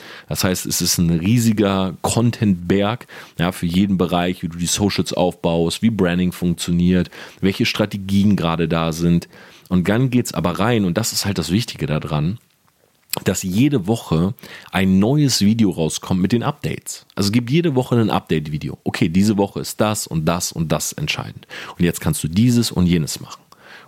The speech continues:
Und ich mache einmal im Monat sogar noch einen Q and A für jeden, der mir halt auch mal im Bereich Social Media Fragen stellen will. Und das haben wir gestern rausgehauen vor tausendachthundert Leuten. Das ist extrem gut angekommen. Wer sich das von euch mal anschauen möchte,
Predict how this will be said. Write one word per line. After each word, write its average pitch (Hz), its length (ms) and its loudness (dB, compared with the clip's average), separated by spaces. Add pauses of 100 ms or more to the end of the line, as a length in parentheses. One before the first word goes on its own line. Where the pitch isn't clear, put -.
(140)
Und 160 380 0
ich 110 160 -6
mache 104 260 -4
einmal 90 380 0
im 73 100 -4
Monat 87 300 2
sogar 82 200 -2
noch 82 200 2
einen 80 220 -2
Q 98 260 0
and 87 100 0
A 101 340 0 (300)
für - 140 -2
jeden, 92 340 2
der 87 220 2
mir 87 340 4
halt 87 180 -4
auch - 200 -2
mal 85 100 0
im 82 80 0
Bereich 82 240 0
Social - 300 -4
Media 98 180 2
Fragen 165 300 -2
stellen - 400 -10 (160)
will. - 160 -12 (600)
Und 80 120 0
das 90 120 -2
haben 107 100 2
wir 101 60 4
gestern 98 280 2
rausgehauen 98 560 0
vor - 180 -4
tausendachthundert 92 800 0
Leuten. 87 260 2
Das - 160 -6
ist - 80 -2
extrem 101 600 2
gut 95 220 2
angekommen. 95 680 0
Wer 90 160 2
sich 90 120 -6
das 101 120 0
von - 140 -2
euch 82 180 0
mal 82 120 0
anschauen 92 460 0
möchte, 117 460 0